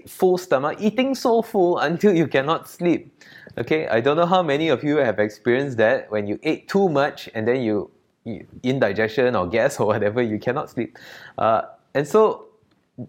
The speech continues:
o-, only the wealthy have problems like that, uh, and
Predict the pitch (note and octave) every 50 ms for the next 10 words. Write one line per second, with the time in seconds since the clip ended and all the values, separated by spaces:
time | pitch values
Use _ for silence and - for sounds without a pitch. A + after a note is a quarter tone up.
0 | _ _ _ - D#3 - - - - - E3 F#3 G3+ B3 C4+ G#3+ F#3+ D#3+ E3 F#3
1 | G#3+ B3+ B3 - C4+ B3 F3+ C#3 B2 A#2+ A#2 - - - - C#3 B2 C3 C#3+ C#3+
2 | C#3+ C#3 - A#2+ G2+ G2 F#2 - A2 G#2 D2+ - - _ _ _ _ _ _ _
3 | - - G2 F2+ F2 F2 - - - - A2 A#2 A#2 A#2 A#2 A2+ - -